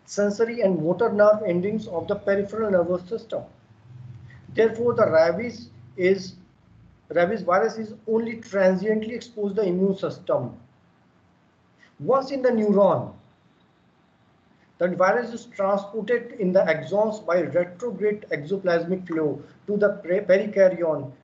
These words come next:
where it undergoes replication. The brain stem is affected, followed by thalamus, followed by cortex. And during the later stages of infection, the entire cen-, central nervous system is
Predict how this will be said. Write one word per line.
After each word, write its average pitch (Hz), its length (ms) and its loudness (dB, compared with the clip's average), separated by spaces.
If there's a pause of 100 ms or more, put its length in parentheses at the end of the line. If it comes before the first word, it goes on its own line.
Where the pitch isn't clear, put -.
(120)
where 185 180 4
it 185 140 -4
undergoes 175 560 0
replication. 156 840 -4 (760)
The 175 80 6
brain 240 400 -2
stem 220 400 -4
is - 320 -2
affected, 175 580 -8 (800)
followed 180 340 4
by 165 160 4
thalamus, 185 800 -4 (640)
followed 156 320 2
by 170 240 2 (1200)
cortex. - 760 -4 (1200)
And 233 120 2
during 254 240 -4
the 262 100 6
later 220 340 2
stages 226 340 -8
of 214 140 -2
infection, 180 640 -2
the 208 160 -2
entire 214 480 -2
cen-, 175 500 -4
central 214 380 -2
nervous 180 400 0
system 180 380 -2
is 170 100 -4